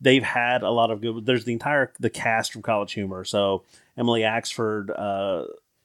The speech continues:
uh, Lou Wilson, uh, Brian Murphy, people that you've seen in the skits over and over again. Um, but then they've done a couple, like the Escape from Bloodkeep was,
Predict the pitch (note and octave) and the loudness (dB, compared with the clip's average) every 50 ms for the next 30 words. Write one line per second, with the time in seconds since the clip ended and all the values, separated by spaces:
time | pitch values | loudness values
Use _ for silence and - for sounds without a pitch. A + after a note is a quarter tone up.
0 | A2+ A#2+ G#2+ A2+ G#2+ G2 F#2+ G2 F#2+ G2 F#2 G2 G#2+ B2 B2 A#2+ A2+ A#2+ A#2 A2+ | -14 -12 -12 -10 -10 -10 -10 -10 -10 -10 -10 -8 -6 -6 -6 -4 -2 -2 -2 -2
1 | - - A#2+ A2+ A2 A2 G#2+ - _ _ _ _ _ _ _ _ - - G#2 G#2 | -2 -2 -4 -4 -4 -6 -8 -12 _ _ _ _ _ _ _ _ -12 -8 -8 -6
2 | G2 F#2+ F#2 F#2 F2+ F2 F2 F#2 - - _ _ _ _ - B2 A#2 A2 B2 A#2+ | -6 -6 -6 -8 -8 -8 -10 -10 -14 -16 _ _ _ _ -18 -16 -10 -4 -2 0
3 | B2 B2 A#2 A2+ A2 A2 A2 G#2+ G#2 A2+ A#2 A2 G#2+ A2 _ _ _ _ _ _ | 2 2 2 2 0 -2 -2 -4 -6 -6 -6 -6 -6 -8 _ _ _ _ _ _
4 | - D3+ C#3+ C3+ D3 C#3+ C3+ B2+ A#2 - - C#3 C3+ B2+ B2 A2+ A2 G2 - - | -2 0 2 2 2 0 0 -2 -2 0 2 2 2 2 2 0 0 0 0 0
5 | - C3 B2 A2+ - A2+ B2 A#2 A2 A2 G#2+ G#2+ A2 G#2 G#2 G2+ F2+ G2+ G#2 G2 | 4 4 2 4 4 0 0 0 0 0 0 0 -2 -2 -4 -6 -4 -2 -2 0
6 | G2 F#2+ F#2 _ _ _ _ _ _ _ _ _ _ - - G#2+ A2 G#2+ G#2+ G#2+ | 0 -2 -6 _ _ _ _ _ _ _ _ _ _ -8 -2 0 2 4 4 4
7 | G#2+ G#2 G#2 G#2+ A2+ G2+ B2 C3 A#2+ - C3 - D#3 D#3 D#3 D3+ C#3 C3 A2+ A2 | 2 2 0 -2 -6 -12 -12 -8 -4 -4 0 2 4 4 6 6 4 4 4 4
8 | C3+ B2+ C3 C3 A#2 - - C#3+ C3 B2+ B2 A2+ A2 A2 G#2+ - - A#2 G#2 - | 4 4 4 4 0 2 2 2 2 2 0 0 2 0 0 0 0 0 0 2
9 | - B2 A#2+ G2+ - - A2+ G2+ A#2 A#2+ A#2 A2 - - B2+ B2 A#2+ A#2 A#2 - | 4 2 2 2 0 -2 -2 2 2 2 2 2 0 -4 -4 -2 -4 -4 -6 -10
10 | A#2 - G2+ G2 G2+ G#2 G#2 G2+ G2+ G2+ G2+ G2 G2 G2 G2 G2+ - - | -14 -10 -6 -4 -2 0 0 0 -2 -2 -4 -6 -8 -8 -10 -10 -12 -12